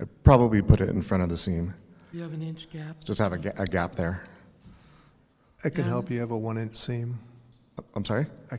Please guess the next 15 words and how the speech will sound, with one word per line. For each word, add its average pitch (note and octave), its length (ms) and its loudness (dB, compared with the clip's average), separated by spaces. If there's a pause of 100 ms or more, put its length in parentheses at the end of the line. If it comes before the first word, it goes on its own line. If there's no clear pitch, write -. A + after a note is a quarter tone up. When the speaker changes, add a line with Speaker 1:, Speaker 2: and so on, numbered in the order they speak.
(120)
Speaker 3:
said - 180 -12
I A2+ 60 -10
could A2+ 140 -8
help A2+ 260 -10
you. A2+ 100 -6
You A2+ 140 -8
have A2 100 -6
a A2 60 -6
one A2+ 240 -6
inch A2+ 280 -4
Speaker 1:
Okay, A#2 360 4
Speaker 3:
seam. C#3+ 100 4
Speaker 1:
<laughs> - 80 6
thank - 140 6
you. A2+ 320 6